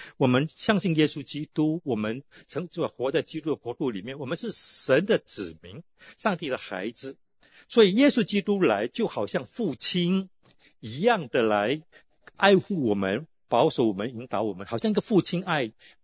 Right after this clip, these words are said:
孩子一样，这是他的意思。All right？所以他讲到说，婴孩这，这婴孩耶稣基督来到世上，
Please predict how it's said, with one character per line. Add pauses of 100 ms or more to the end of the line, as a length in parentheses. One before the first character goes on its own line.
(140)
孩
子
一
样， (200)
这
是
他
的
意
思。 (440)
All
right？ (200)
所
以
他
讲
到
说，
婴
孩
这，
这 (200)
婴
孩
耶
稣
基
督
来
到
世
上，